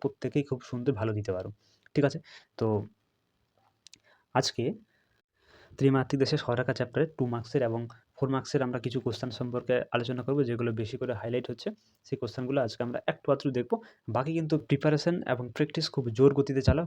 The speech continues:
পরীক্ষা খুব ক্লোজ, আর খুব একটা বেশি সময় নেই। তাহলে প্রত্যেকেই পরীক্ষার জন্য রেডি হও, আমাদের প্রত্যেকেই কিন্তু ভালো পরীক্ষা দিতে হবে, ঠিক আছে?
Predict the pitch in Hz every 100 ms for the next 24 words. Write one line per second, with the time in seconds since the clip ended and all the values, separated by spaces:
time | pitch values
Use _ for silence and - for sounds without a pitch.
0 | 160 123 123 131 117 123 - 123 143 -
1 | 110 113 117 117 117 110 123 113 120 151
2 | - _ _ - - 127 147 - - 131
3 | - 135 147 156 131 120 - 117 127 131
4 | 110 120 123 165 220 - 110 113 117 -
5 | - 131 135 123 120 120 110 117 107 110
6 | 110 107 104 98 98 107 _ _ - 135
7 | 131